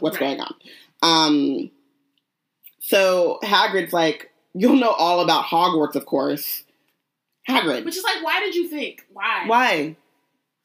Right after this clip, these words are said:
Speaker 1: He's
Speaker 2: But
Speaker 1: so, like, he's so just
Speaker 2: But he also didn't sit outside of, um, the Dursley's house <laughs> for that day.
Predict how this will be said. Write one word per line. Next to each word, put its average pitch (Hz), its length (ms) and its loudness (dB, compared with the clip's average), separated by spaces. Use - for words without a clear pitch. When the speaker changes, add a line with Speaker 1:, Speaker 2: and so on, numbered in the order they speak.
Speaker 1:
He's 269 240 4
Speaker 2:
But 262 100 -2
Speaker 1:
so, 294 300 2
like, 277 300 0
he's 240 280 -6
so 233 220 0
just 247 260 -6
Speaker 2:
But 285 140 -2
he 320 100 -4
also 320 300 -4
didn't 254 260 -4
sit 233 260 -8
outside 196 600 -8
of, 185 260 -10
um, 180 340 -12
the 185 120 -12
Dursley's 190 400 -12
house 180 360 -12
<laughs> - 40 -20
for 294 100 -14
that 277 260 -2
day. 285 400 -4